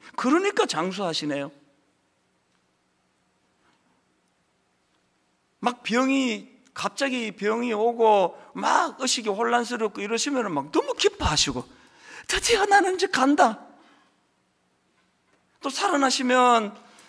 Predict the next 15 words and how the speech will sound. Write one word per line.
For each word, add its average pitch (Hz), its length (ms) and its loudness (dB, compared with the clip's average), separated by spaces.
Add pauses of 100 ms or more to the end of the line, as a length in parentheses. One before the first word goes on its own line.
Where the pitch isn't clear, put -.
(160)
참 262 380 0
그 226 80 -4
무능한 220 1000 0 (280)
막내 202 340 2
아들이 214 720 -2 (240)
이렇게 269 280 0
큰 240 240 -6
교회 214 240 0
목사가 214 440 0
돼가지고 185 720 0 (220)
어떡하냐고 220 720 -4
막 226 120 -2
맨날 294 380 6
하나님께 226 440 -2
기도하시고, 123 640 -12